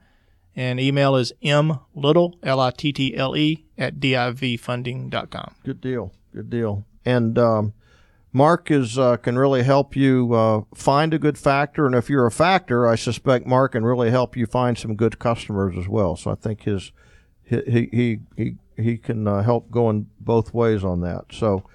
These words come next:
Speaker 2: well, Mark, it's good to have you on the show, and I'm really glad we had this conversation.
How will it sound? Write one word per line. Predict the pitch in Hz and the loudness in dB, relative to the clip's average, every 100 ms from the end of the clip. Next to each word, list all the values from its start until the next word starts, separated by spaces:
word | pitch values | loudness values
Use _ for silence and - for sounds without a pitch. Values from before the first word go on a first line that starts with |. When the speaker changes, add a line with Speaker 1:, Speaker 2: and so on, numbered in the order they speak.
| _ - _ | _ -20 _
Speaker 2:
well, | - | 2
Mark, | 139 156 160 - | 4 4 2 -6
it's | 117 | 0
good | 160 156 | 2 4
to | |
have | 151 151 | 4 4
you | 147 | 2
on | 135 | 0
the | 120 | -2
show, | - 147 139 120 - | 0 4 4 2 0
and | 127 123 | -2 0
I'm | 120 123 | 2 2
really | 147 135 | 2 2
glad | 127 131 | 2 2
we | 127 120 | 2 2
had | 123 120 | 2 0
this | 110 | -4
conversation. | - 123 117 110 - 117 117 - 101 | -2 0 2 0 2 2 0 -4 -6